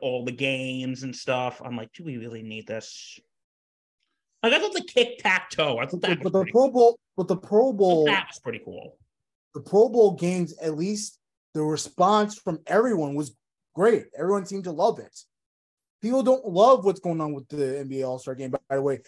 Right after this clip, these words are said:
Speaker 2: if anyone cares about the final score, it was one eighty-four, one seventy-five, Team Giannis over Team LeBron. Like I said, I don't know if anyone cares.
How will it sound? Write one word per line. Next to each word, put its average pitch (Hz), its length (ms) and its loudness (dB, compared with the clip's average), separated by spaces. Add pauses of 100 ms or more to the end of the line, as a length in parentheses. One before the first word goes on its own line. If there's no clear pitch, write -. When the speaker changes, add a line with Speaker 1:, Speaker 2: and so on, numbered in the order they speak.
(120)
Speaker 2:
if 143 120 -4
anyone 151 280 -2
cares 147 460 -4
about 127 300 -6
the 123 60 -16
final 123 320 -6
score, 107 480 -8 (400)
it 139 160 0
was 131 340 0
one 143 300 -2
eighty-four, 147 580 0
one 143 280 -2
seventy-five, 139 1120 -8 (260)
Team 147 300 -2
Giannis 139 680 -4 (280)
over 135 260 -4
Team 135 320 -10
LeBron. 117 580 -10 (160)
Like 117 160 -12
I 123 40 -10
said, 117 200 -10
I 101 80 -10
don't 107 160 -10
know 110 100 -12
if 107 80 -14
anyone 98 260 -16
cares. - 360 -16